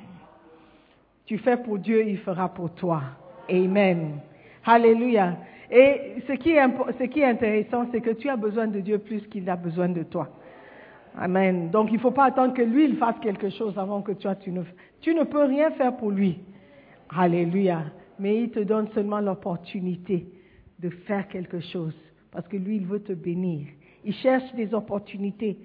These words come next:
à nous bénir. Amen. Donc, cette année, en, euh, deux mille vingt-trois, en tant qu'Église,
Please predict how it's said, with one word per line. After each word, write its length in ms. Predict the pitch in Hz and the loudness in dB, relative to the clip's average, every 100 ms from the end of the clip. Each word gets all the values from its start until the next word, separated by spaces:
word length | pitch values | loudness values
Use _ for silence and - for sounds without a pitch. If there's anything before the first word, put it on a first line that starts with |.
| - _ | -20 _
à 100 | 190 | -8
nous 140 | 196 196 | -6 -4
bénir. 520 | 185 185 185 170 143 - - | -2 0 -2 -4 -8 -12 -4
Amen. 520 | 190 185 190 165 160 - - - - - - | -2 0 -2 -4 -8 -16 -18 -18 -18 -20 -4
Donc, 220 | 262 285 285 | 2 4 2
cette 220 | 392 392 | -2 2
année, 320 | 330 277 294 285 | 2 2 2 2
en, 160 | 240 214 - | 0 -4 -10
euh, 160 | 226 180 | -8 -8
deux 200 | 185 262 | -4 -2
mille 200 | 285 277 | 0 0
vingt-trois, 540 | 214 202 - 214 214 - - - _ _ _ _ _ - | 2 0 -2 0 0 0 -8 -20 _ _ _ _ _ -10
en 120 | 190 | -8
tant 200 | 185 240 | -4 -4
qu'Église, 520 | 233 202 165 208 226 | -4 -4 -2 0 0